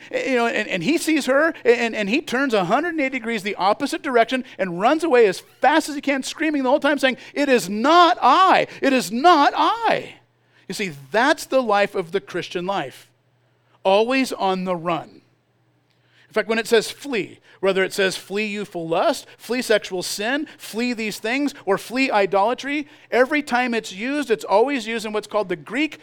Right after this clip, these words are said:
present imperative tense, which means two things. Number one, it means that it was a command. It's not a suggestion. It's as if your commander-in-chief is ordering you to run. There's no other option.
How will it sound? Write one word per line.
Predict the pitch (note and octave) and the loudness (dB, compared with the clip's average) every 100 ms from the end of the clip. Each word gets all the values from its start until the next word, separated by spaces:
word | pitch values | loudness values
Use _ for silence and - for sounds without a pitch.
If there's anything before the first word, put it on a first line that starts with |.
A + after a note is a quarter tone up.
| _ - | _ 2
present | A3+ A3 A#3 | 2 2 -2
imperative | F#3+ - G#3 G#3 G3+ | -6 -4 0 0 0
tense, | - F3 C#3 - - _ _ _ _ | -6 -8 -8 -16 -20 _ _ _ _
which | F#3+ G3+ | -6 -4
means | A3 - | -6 -6
two | - C4 | -4 -4
things. | G#3 C#3+ - - _ | -4 -8 -12 -20 _
Number | F3 F3 E3+ | -8 -6 -4
one, | D#3 F#3+ C#4+ E4 | -2 0 0 -2
it | G#3+ | -4
means | G3+ A3+ G3 | -2 -4 0
that | G#3 | 2
it | G3+ | 2
was | F#3+ | -2
a | |
command. | F#3 G3+ F#3 F3+ D3 - _ _ _ _ _ _ | -6 -8 -4 -4 -6 -12 _ _ _ _ _ _
It's | C3 | -8
not | D#3+ F3+ | -2 -2
a | |
suggestion. | A3+ D4 B3 A3 - B3 C#4+ _ _ _ | -2 -4 0 0 0 -6 -8 _ _ _
It's | F#3+ E3+ | -8 -2
as | A3 | -2
if | - | 0
your | G3+ | -4
commander-in-chief | - F#3 F#3 A#3 D4 D4 B3+ G#3+ - - A#3 G#3 - - | -6 -4 -2 -2 -2 -4 -4 -6 -8 -6 -4 -6 -8 -4
is | G3+ G3 - | 0 0 -2
ordering | A#3+ B3 D4+ C#4 F#3+ E3 | -2 2 2 0 -2 -4
you | D#3 D#3+ F#3 F3 _ _ | -4 -4 -4 -8 _ _
to | - G#3+ G3+ | -8 -6 -6
run. | E3+ G3+ D#3 A#2 - _ _ - | -2 -2 -2 -6 -18 _ _ -6
There's | F#3 E3+ | -4 -4
no | G#3 B3+ | 4 6
other | D4+ D4 | 8 6
option. | D4 D4 - - | 2 0 -4 -14